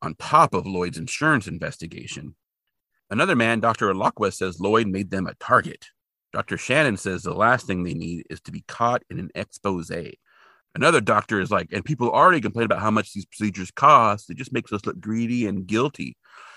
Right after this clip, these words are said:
And Kaplan says if they give any credence to Lloyd's story, they'll be burned at the stake. Mm.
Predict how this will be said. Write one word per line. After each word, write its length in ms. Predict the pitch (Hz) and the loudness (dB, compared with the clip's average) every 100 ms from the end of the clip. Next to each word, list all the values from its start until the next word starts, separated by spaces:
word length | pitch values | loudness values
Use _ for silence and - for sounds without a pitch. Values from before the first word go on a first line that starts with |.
| _ | _
And 100 | 98 | -2
Kaplan 360 | 135 151 117 98 | 2 2 2 0
says 260 | 110 92 | 0 -2
if 80 | 90 | -4
they 100 | 104 | -6
give 220 | 95 92 | -4 -4
any 260 | 71 120 131 | -2 -2 -4
credence 420 | - 139 131 101 | -4 -2 0 -2
to 120 | - 98 | -2 -2
Lloyd's 300 | 95 92 - | -2 -2 -2
story, 440 | 135 123 95 90 _ _ - | 2 4 2 -4 _ _ -2
they'll 120 | 95 | -2
be 140 | 90 | -2
burned 500 | 85 - 104 127 131 | -6 -2 2 4 2
at 120 | 92 - | -2 -10
the 100 | 95 | -14
stake. 560 | - 117 170 117 - _ _ _ _ | -4 4 4 2 -8 _ _ _ _
Mm. 880 | - - 277 294 285 285 269 254 220 | -12 -8 -8 -6 -8 -8 -6 -6 -6